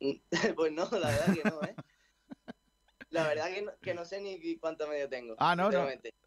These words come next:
Speaker 2: Pensaba que eras un, eh, un enganchadillo,
Speaker 1: No,
Speaker 2: ¿eh?
Speaker 1: no, no, yo,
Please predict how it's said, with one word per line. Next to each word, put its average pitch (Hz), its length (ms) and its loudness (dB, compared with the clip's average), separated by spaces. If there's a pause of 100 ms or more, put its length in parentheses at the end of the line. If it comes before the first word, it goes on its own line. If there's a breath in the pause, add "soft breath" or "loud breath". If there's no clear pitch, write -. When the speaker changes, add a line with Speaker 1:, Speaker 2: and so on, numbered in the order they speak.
Speaker 2:
Pensaba 147 340 4
que 220 60 4
eras 240 200 4
un, 170 460 0
eh, 151 420 2
un 151 320 -2
enganchadillo, 143 580 2
Speaker 1:
No, 127 80 0
Speaker 2:
¿eh? - 20 2
Speaker 1:
no, 214 80 -4 (100)
no, 226 80 -2
yo, 185 120 -4